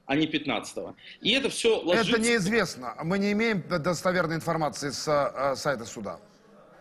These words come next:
Speaker 1: Мы имеем достоверную информацию от Алексея, которого уведомили э, собственно, пристава, что завтра он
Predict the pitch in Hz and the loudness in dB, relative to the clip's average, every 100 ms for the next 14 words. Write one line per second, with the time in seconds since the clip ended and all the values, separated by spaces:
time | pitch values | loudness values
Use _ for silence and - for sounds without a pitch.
0 | - - 139 180 175 185 160 139 160 151 | -20 -4 -2 0 0 -2 -4 -6 -2 0
1 | 156 143 123 135 165 170 135 120 131 131 | -2 -4 -6 -4 -4 -4 -2 -2 -2 -4
2 | - 214 135 139 151 139 139 123 156 139 | -2 -2 -2 -2 0 2 2 2 2 2
3 | 131 123 120 - - - - 131 123 123 | 2 2 0 -4 -18 -12 0 2 4 4
4 | 123 123 123 123 123 120 120 117 113 131 | 2 2 2 2 2 2 2 0 0 -2
5 | - 110 135 156 - 120 110 104 107 107 | -2 -2 0 0 0 2 2 0 -4 -4
6 | 110 98 113 123 - 107 117 120 | -6 -2 0 0 0 -2 0 -2